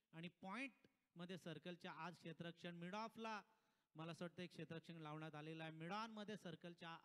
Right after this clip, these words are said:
आत ठेवण्यात आलेलं आहे आणि सर्कलच्या बाहेर long off आणि काऊ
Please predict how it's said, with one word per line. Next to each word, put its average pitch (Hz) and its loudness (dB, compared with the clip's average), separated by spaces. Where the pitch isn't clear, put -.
आत 180 -2
ठेवण्यात 165 0
आलेलं 156 2
आहे 151 2
आणि 151 -2
सर्कलच्या 185 -2
बाहेर 160 0
long 170 2
off 214 4
आणि 160 -2
काऊ 196 4